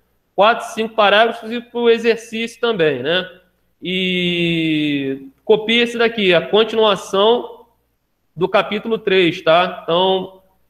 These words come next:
não tem exercício, é só o texto com exercício. Eu vou pedir pra que vocês daqui a pouco façam,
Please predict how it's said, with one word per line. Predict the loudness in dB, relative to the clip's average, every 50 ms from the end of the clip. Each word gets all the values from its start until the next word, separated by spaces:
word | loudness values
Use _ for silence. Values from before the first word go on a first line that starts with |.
| _ -4
não | 0 2 2 2 2
tem | 0 0 2 4
exercício, | 4 2 2 2 0 -2 -2 -6 -4 -4 -4 -4 -4 -6 -12 -14 -14 -16 _ _ _
é | -4 -4 -2
só | -4 -4 -2 2 2 2 2
o | 0 -4
texto | -2 -2 -2 -2 -2
com | -2
exercício. | -4 -2 -2 -4 -4 -6 -8 -8 -6
Eu | -6
vou | -6 -4
pedir | -6 -6
pra | -8 -8
que | -6 -6
vocês | -8 -6 -8 -8 -4
daqui | -2 -2 0 0
a | -2
pouco | -2 -2 -6 -6 -6 -6 _
façam, | 0 2 2 2 2 -2 -8 -12